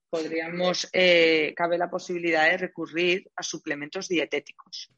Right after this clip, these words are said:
Otro factor muy importante es la hidratación, porque la sensación de sed va disminuyendo con la edad,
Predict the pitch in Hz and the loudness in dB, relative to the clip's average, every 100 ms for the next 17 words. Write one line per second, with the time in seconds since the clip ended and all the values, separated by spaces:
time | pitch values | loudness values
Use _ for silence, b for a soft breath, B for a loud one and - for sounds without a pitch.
0 | _ B B B B B - 180 196 208 | _ B B B B B 0 2 2 0
1 | 202 180 160 156 170 180 185 175 180 208 | 2 2 2 2 0 2 2 2 0 2
2 | 202 160 147 143 - 151 135 139 _ 160 | 4 4 2 0 0 -2 -2 -6 _ -6
3 | 160 156 147 151 147 143 165 190 208 - | -2 -2 -2 -6 -6 -4 0 2 2 4
4 | 202 185 185 - 165 175 180 190 175 156 | 4 4 2 -6 -6 -6 -6 -8 -6 -4
5 | 160 185 196 156 139 135 | -4 -4 -4 -2 -2 -6